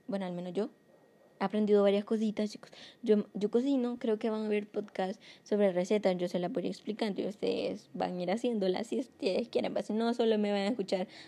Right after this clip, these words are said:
hablar y cocinar al mismo tiempo. Entonces, hasta aquí, chicos, mi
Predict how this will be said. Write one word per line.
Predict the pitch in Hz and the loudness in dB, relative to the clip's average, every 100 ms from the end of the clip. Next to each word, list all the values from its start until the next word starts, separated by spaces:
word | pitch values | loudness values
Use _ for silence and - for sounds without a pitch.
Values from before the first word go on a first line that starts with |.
| - | -4
hablar | 202 202 220 214 196 | 0 2 2 4 2
y | |
cocinar | 190 208 175 175 | 0 -4 -2 0
al | 170 | 0
mismo | 208 - | -2 -4
tiempo. | - 285 - _ - - - _ - | -4 -6 -8 _ -20 -20 -20 _ -2
Entonces, | 269 302 311 302 285 285 302 _ _ _ _ _ - | 0 2 2 2 2 -2 -4 _ _ _ _ _ -8
hasta | - - | -6 -8
aquí, | - 190 | -8 -12
chicos, | - - - 262 262 | -14 -8 0 0 0
mi | 247 208 | -2 -2